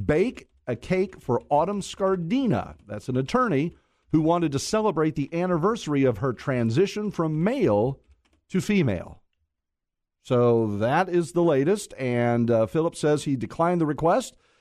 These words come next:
because the cake expressed messages about sex and gender identity that conflict with his religious beliefs. So, again, we will see what happens.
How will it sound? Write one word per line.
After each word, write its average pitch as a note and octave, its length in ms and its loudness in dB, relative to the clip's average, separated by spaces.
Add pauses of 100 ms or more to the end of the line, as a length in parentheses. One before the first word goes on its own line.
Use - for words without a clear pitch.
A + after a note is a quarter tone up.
(200)
because C3+ 360 -2
the B2+ 80 -12
cake F3 280 -2
expressed D3 420 -2
messages C#3+ 520 -4
about A#2 280 0
sex F3+ 320 -2
and C3 140 -2
gender D3 280 0
identity C#3+ 480 0
that D3 160 -2
conflict D#3 380 -2
with A#2+ 140 -2
his A2+ 120 -2
religious G#2+ 380 0
beliefs. E3 560 -4 (320)
So, C3 400 0
again, D3 680 0
we C3 200 4
will C3 180 4
see C3+ 240 -2
what B2+ 180 2
happens. C3 520 0